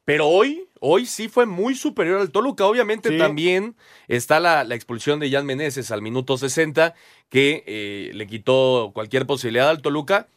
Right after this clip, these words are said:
Speaker 1: Pero bueno, Dineno apenas al uno hace un golazo de
Speaker 2: Qué
Speaker 1: cabeza,
Speaker 2: remate,
Speaker 1: ¿no?
Speaker 2: ¿eh?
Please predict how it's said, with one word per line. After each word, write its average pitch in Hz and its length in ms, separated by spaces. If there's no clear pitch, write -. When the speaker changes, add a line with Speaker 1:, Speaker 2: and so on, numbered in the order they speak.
Speaker 1:
Pero 151 160
bueno, 185 220
Dineno 220 380
apenas 247 420
al 147 160
uno 202 340
hace 170 200
un 196 100
golazo 139 500
de 147 100
Speaker 2:
Qué 185 60
Speaker 1:
cabeza, 135 480
Speaker 2:
remate, 110 120
Speaker 1:
¿no? 392 220
Speaker 2:
¿eh? - 40